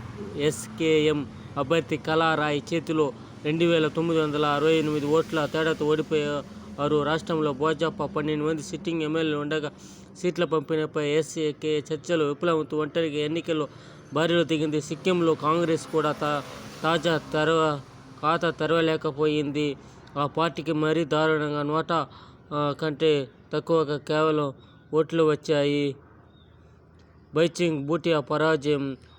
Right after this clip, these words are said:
భారత ఫుట్బాల్ జట్టు మాజీ కెప్టెన్, ఎన్డీఎఫ్ ఉపాధ్యక్షుడు, ఉ, బూచింగ్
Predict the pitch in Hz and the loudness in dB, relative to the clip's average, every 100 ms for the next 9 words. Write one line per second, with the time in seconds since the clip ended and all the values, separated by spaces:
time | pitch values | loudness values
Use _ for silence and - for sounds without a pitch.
0 | - 139 165 160 170 143 160 151 165 147 | -4 0 2 0 -4 -2 -4 0 0 2
1 | 151 151 143 151 160 156 156 147 - 151 | 0 0 0 0 0 0 -2 -4 -2 -4
2 | 131 - - - - 143 170 165 - - | -4 -12 -20 -20 -4 0 0 -2 -8 -20
3 | - - - - - - - - 151 165 | -20 -20 -20 -20 -20 -20 -18 -14 -4 0
4 | 165 165 143 - - - - - 151 175 | 2 2 0 -6 -20 -20 -20 -6 -2 0
5 | 170 165 156 160 151 147 135 - - - | 2 2 0 -2 0 0 -2 -14 -20 -14
6 | 143 151 147 143 139 170 160 175 156 | -6 -2 0 -2 0 0 2 0 0